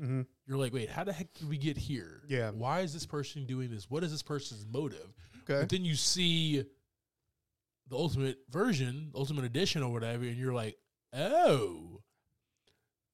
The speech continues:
Speaker 2: this is
Speaker 1: Hmm.
Speaker 2: why Clark Kent is obsessed with trying to figure out why the Batman is doing what he's doing."
Speaker 1: Yeah.
Speaker 2: Right? You, you,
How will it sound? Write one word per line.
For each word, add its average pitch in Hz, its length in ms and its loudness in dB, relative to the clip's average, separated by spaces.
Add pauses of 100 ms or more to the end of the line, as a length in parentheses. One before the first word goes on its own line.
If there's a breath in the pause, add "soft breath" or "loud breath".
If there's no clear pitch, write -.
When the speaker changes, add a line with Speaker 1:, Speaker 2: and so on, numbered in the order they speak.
(200)
Speaker 2:
this 285 300 2
is 214 140 4
Speaker 1:
Hmm. 156 140 2
Speaker 2:
why 143 440 4
Clark 139 340 -2
Kent 135 200 -2
is 113 120 -6
obsessed 127 680 -2
with 120 120 -8
trying 131 220 -6
to 113 60 -8
figure 120 360 -6
out 113 260 -4
why 117 360 -4
the 110 120 -8
Batman 110 500 -6
is 107 120 -8
doing 107 380 -6
what 107 160 -6
he's 101 180 -12
doing." - 380 -12 (120)
Speaker 1:
Yeah. 120 360 6 (120)
Speaker 2:
Right? 120 300 -4
You, 120 220 -6
you, 127 160 0